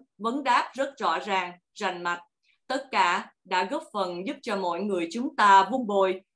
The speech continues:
và củng cố những hiểu biết đúng đắn và thực hành theo đúng giới luật, làm nền tảng vững chắc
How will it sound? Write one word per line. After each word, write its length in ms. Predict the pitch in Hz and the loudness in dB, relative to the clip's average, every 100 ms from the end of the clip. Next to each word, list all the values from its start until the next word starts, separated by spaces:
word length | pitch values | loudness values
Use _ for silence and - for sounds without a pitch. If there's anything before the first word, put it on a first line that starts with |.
| _ | _
và 200 | - 185 175 | -2 -2 -2
củng 240 | 190 185 202 | -8 -10 -6
cố 280 | 233 240 311 | -4 -2 -2
những 200 | 226 180 | -6 -6
hiểu 140 | 226 175 | -6 -6
biết 200 | 214 233 | -8 -8
đúng 240 | 220 208 226 | -8 -6 -2
đắn 280 | 214 220 - _ _ 196 | 0 -2 -6 _ _ -6
và 320 | 202 202 190 226 | 2 4 2 -2
thực 140 | 196 214 | -12 -10
hành 260 | 196 185 226 | -10 -10 -10
theo 160 | 214 | -8
đúng 220 | 220 262 | -6 -6
giới 140 | 262 277 | -6 -2
luật, 200 | 202 180 - _ _ _ | -2 -4 -8 _ _ _
làm 440 | 220 220 220 208 208 | -10 -6 -2 -2 -2
nền 260 | 208 196 | -2 -2
tảng 260 | 202 175 208 | -2 -2 -2
vững 260 | 190 190 202 | -4 -4 -4
chắc 200 | 285 | -4